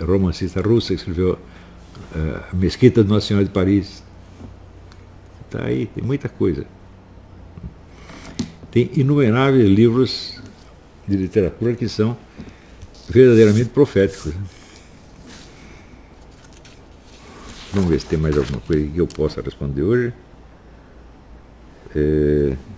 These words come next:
Fabrício Leão de Oliveira, a quem se deve a propagação do islamismo no mundo?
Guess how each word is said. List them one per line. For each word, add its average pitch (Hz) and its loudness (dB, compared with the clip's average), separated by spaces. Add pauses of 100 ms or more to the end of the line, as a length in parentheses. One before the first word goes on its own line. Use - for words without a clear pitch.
(1600)
Fabrício 110 6
Leão 117 4
de 113 6
Oliveira, 87 4
a 90 -2
quem 165 2
se - 2
deve 104 10
a - 4
propagação 95 0
do 90 0
islamismo 85 0
no 90 -2
mundo? 85 0